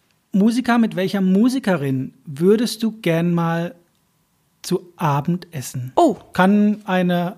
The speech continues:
Speaker 1: einer sein, der noch unter uns weilt oder auch nicht. Freie Auswahl.
Speaker 2: Serj Tankian.
Speaker 1: Das ging aber schnell.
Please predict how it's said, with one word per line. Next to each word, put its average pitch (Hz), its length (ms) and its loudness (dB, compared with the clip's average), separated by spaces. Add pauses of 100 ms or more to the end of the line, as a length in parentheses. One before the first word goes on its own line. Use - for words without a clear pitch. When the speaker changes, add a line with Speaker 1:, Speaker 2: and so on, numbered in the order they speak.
(120)
Speaker 1:
einer 180 320 2
sein, 165 300 0
der 156 200 -2
noch 156 320 -6
unter 190 320 0
uns 170 200 0
weilt 160 320 2
oder 139 200 -2
auch 160 140 -6
nicht. 214 420 0 (320)
Freie 151 360 -6
Auswahl. 139 460 -10 (140)
Speaker 2:
Serj - 360 2
Tankian. 208 540 -2 (640)
Speaker 1:
Das 131 200 -10
ging 220 180 0
aber 147 160 -4
schnell. 175 380 -4